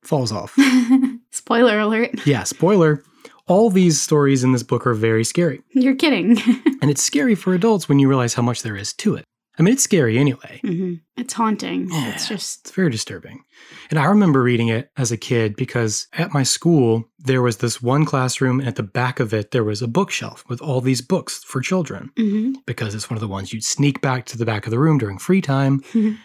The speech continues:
Speaker 1: and go try to find it and read all the scary stories 'cause you felt like, you felt like the teacher didn't know it was there.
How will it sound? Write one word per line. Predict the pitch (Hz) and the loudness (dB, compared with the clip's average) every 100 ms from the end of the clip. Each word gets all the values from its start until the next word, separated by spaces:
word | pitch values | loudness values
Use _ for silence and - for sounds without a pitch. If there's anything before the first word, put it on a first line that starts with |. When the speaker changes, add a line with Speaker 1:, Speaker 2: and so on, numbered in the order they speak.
| _ - | _ -4
Speaker 1:
and | 127 120 | 0 2
go | 113 113 | 2 0
try | 113 120 | 0 -4
to | 107 | -6
find | - 151 143 | -2 2 4
it | 131 131 - - | 2 0 -6 -4
and | 135 123 | -2 0
read | 131 | 0
all | 113 | 0
the | 107 | -2
scary | - 113 98 | -4 -4 -4
stories | 104 - 202 113 | -4 0 0 -2
'cause | - 113 | -6 -4
you | 123 | -4
felt | - 151 131 | -2 -2 0
like, | 127 120 - - | -2 -4 -8 -2
you | 151 | -2
felt | - 180 | 0 -2
like | 170 | 0
the | 151 | -2
teacher | 139 151 143 | -2 -2 0
didn't | 123 123 | 0 2
know | 113 113 | 0 0
it | |
was | 107 101 | -4 -8
there. | - 85 - | -10 -16 -20